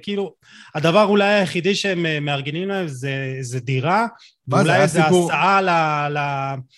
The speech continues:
Speaker 1: אה, לאימון ובחזרה, וזהו, וכאילו, אני חושב שאולי פה אנחנו נופלים, לא רק מ-, להביא את השחקנים הנכונים, אלא לגרום להם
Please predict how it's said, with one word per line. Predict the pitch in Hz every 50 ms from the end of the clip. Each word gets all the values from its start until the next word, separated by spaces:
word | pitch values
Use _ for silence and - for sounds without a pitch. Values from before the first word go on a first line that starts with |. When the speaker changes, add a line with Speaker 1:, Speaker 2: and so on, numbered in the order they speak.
| - - - - - _ _
Speaker 1:
אה, | 139 135 139 143 139 139 139 139 139 139
לאימון | 143 143 143 147 156 180 208 214
ובחזרה, | 185 180 151 143 131 165 156 143 170 185 202 165
וזהו, | 135 143 131 117 110 143 196 226 208 165 135 123
וכאילו, | 127 131 131 - 165 170 190 202 175
אני | 156 151
חושב | 143 160 151 - 190 202
שאולי | - - 247 208 180 185 196 220 214 - _ _ _ _ _ _ _ _ _
פה | 196 196 233 240
אנחנו | 220 214 196 - 185 185 170
נופלים, | 160 143 127 - - 180 196 240 226 226 233 233 226 _ _ _ - _ _
לא | 135 143 170 226
רק | 226 247 254 254 - _ _ _ _ _ _ 147 147 151
מ-, | 156 151 151 147 143 139 139 143 143 139 - _ -
להביא | 151 143 139 131 180
את | 190 208
השחקנים | 180 - - 151 - - 143 135 170 190
הנכונים, | 196 185 151 127 - 139 127 143 202 247 233
אלא | 160 165 151 147 143 147 131 127 _ _ _ - - _ _
לגרום | - 131 135 127 127 147 151 165 196 220 233 247
להם | 262 254 254 254